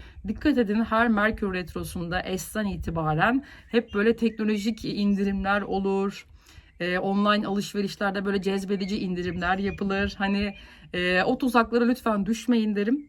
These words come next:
E, bir şey arızalanıyorsa da bekleyin. Hani, e, ma-, retro bittikten sonra yine düzelmiyorsa ve tamir olmuyorsa gidip yenisini alabilirsiniz.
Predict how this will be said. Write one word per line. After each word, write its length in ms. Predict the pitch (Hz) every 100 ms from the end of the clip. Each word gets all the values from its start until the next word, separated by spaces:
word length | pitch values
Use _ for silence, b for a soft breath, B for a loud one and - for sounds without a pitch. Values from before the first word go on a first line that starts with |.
| -
E, 360 | 180 180 190
bir 60 | 214
şey 220 | 254 262
arızalanıyorsa 760 | 220 214 220 226 240 226 - 196
da 200 | 233 196
bekleyin. 600 | 226 220 226 196 190 262
Hani, 260 | 208 196
e, 300 | 208 - 185
ma-, 280 | 190 220 -
retro 340 | 214 233 233 220
bittikten 480 | 226 240 208 226
sonra 240 | 214 196 196
yine 260 | 202 226
düzelmiyorsa 640 | 202 196 233 247 202 185 190
ve 100 | 185
tamir 320 | 196 196 208
olmuyorsa 440 | 226 240 190 175 202
gidip 280 | 202 220
yenisini 360 | 214 190 156 226
alabilirsiniz. 880 | - 208 180 180 156 - 151 -